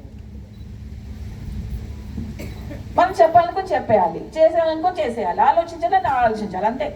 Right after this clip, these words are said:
లేకపోతే మనం కడుపు ఆగదుగా. ఎదుటి వాళ్ళు రెడీగా ఉన్నారా లేదా తీసుకోవడానికి, ఎదుటి వాళ్ళకి ఎలా ప్రభావం చూపిస్తోంది అని ఎందుకు ఆలోచించట్లేదు మనం? ఎదుటి వాళ్ళు రెడీగా ఉన్నారా లేదా చూడాలి కదా.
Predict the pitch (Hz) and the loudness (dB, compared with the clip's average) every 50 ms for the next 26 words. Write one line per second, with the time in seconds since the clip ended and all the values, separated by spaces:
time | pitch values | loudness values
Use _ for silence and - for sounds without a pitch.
0 | - - - - - - - - - - - - - - 220 233 247 - 320 311 | -10 -16 -16 -18 -18 -18 -20 -20 -18 -18 -18 -18 -14 2 4 4 6 6 6 4
1 | 277 269 240 214 190 - - - - - - - - - - - - 254 254 262 | 4 0 0 -2 -4 -10 -14 -16 -18 -18 -18 -18 -18 -18 -10 6 6 6 6 6
2 | 262 254 233 196 185 - - - - 220 233 240 269 254 262 277 311 359 381 208 | 2 0 2 2 0 -2 -6 -2 2 2 4 4 2 -4 -4 -6 -6 -8 -8 -14
3 | 202 - - - - - - - - - - - - - - - - - - 392 | -10 -6 -6 -6 -6 -6 -10 -12 -14 -18 -18 -20 -20 -20 -20 -18 -6 2 2 6
4 | 370 339 339 330 320 320 311 311 330 320 269 254 285 302 302 302 320 320 294 285 | 6 8 6 6 6 4 2 0 0 0 -2 -4 -6 -2 2 4 6 6 6 4
5 | 269 277 277 277 277 269 269 262 247 247 269 269 269 262 247 226 - 247 240 226 | 6 4 6 6 6 4 4 2 2 2 2 2 2 -4 -12 -8 -2 0 2 2
6 | 220 208 208 208 226 226 226 220 269 277 302 302 285 285 302 - 226 214 214 254 | 2 2 0 -2 -4 -4 -2 -2 0 0 4 6 6 6 6 4 0 0 6 4
7 | 285 285 - 269 254 240 269 262 262 277 277 269 269 247 233 240 233 - - 233 | 4 4 4 -2 0 0 2 2 2 2 0 0 -6 -8 -6 -6 -8 -2 0 0
8 | 214 214 226 226 226 220 233 240 - 302 294 285 269 262 262 269 - 247 233 233 | 2 4 4 2 2 2 0 -4 -4 0 4 4 4 4 2 -4 -6 -4 -2 -2
9 | 233 226 226 220 220 208 180 160 151 - - - - - - - - - - - | -2 -2 -2 -2 -2 -2 -4 -6 -8 -12 -14 -18 -20 -20 -20 -20 -20 -20 -18 -16
10 | - - - - - - - - - - - - - - - - - - - - | -16 -16 -16 -16 -18 -18 -16 -16 -14 -14 -14 -14 -16 -14 -14 -14 -14 -14 -14 -14
11 | - - - - - - - - - - - - - - - - - - - - | -14 -14 -16 -14 -14 -14 -12 -12 -12 -12 -12 -12 -12 -12 -12 -12 -12 -12 -12 -12
12 | - - - - - - - - 208 269 294 330 330 339 339 311 302 302 330 339 | -14 -14 -14 -14 -12 -6 4 4 4 6 8 6 6 6 6 2 0 -2 0 -2
13 | 330 339 339 339 330 330 330 330 320 330 330 330 349 359 - - - - - - | 0 0 2 0 2 2 2 2 2 2 0 0 -2 -4 -6 -12 -16 -18 -14 -8
14 | 294 302 320 339 330 285 233 240 233 | 0 4 4 4 4 4 4 4 4